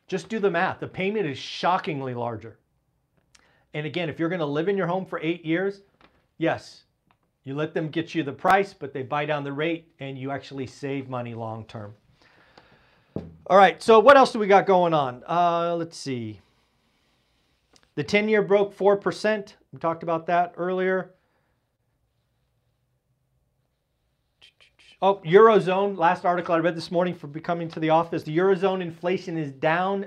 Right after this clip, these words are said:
slightly, down to eight point five percent from eight point six. Unfortunately, core is up. Core went up to five point six. It was expected to be five point three. So inflation is a worldwide phenomenon.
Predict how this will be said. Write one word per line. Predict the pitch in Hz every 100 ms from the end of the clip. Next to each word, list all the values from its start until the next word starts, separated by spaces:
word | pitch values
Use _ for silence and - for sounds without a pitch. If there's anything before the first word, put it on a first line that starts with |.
| -
slightly, | - - 165 196 202 220 226 _ _ _ -
down | 156 156
to | 165
eight | 175 185
point | 185 185
five | - 180 180 180
percent | 165 185 185 180 _
from | 165 156 160
eight | 165 165
point | - 170 165
six. | 196 202 - 165
Unfortunately, | 165 - 190 196 220 220 220 233 - _ _ _ _
core | - - 233 202 165 190 - _ _ _ -
is | 165 131 -
up. | 185 143 -
Core | - 185 196
went | 190 175
up | 175 -
to |
five | 165 - 170 170 165
point | 170 165 165
six. | - 196 196
It | 151
was | 139
expected | 135 - 160 160 160
to |
be | 139
five | 135 151 151 147
point | 151 139
three. | 147 147
So | 139 151 - - - -
inflation | 165 160 190 208 208 208 202
is | 190 165
a | 165
worldwide | 143 165 190 196 196 170 185 185 180 _ _
phenomenon. | 170 170 175 185 180 175